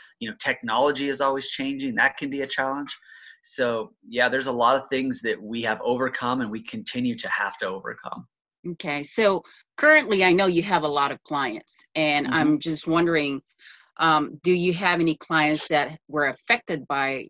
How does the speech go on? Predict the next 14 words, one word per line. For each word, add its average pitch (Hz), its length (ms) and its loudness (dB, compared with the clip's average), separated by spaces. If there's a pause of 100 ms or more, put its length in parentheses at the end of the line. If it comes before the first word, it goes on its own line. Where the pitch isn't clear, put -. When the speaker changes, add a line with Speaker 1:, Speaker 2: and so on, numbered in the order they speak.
Speaker 2:
uh, 127 240 -8
the 147 120 -10
coronavirus 135 760 -2
situation, 123 840 -8
and 135 280 -4
how 151 300 -2
are 160 140 0
they 139 160 -4 (100)
dealing 139 300 -2
with 120 180 -10
that 120 240 -6
right 120 180 -14
now? 127 200 -14 (600)
Speaker 1:
Yeah. 120 220 -6